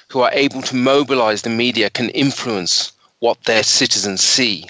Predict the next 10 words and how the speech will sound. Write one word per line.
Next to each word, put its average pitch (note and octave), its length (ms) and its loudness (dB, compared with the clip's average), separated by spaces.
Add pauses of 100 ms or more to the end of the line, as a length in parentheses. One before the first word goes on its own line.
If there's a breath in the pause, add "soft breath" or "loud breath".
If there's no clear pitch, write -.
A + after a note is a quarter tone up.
how G#2+ 220 -2
they G2+ 140 -4
think, G#2 480 -2
and F2+ 100 -6
also G#2+ 380 -4
determine G#2+ 640 0 (160)
the A#2 60 -4
way G#2+ 200 2
they G2 200 -2
act. G2+ 480 -6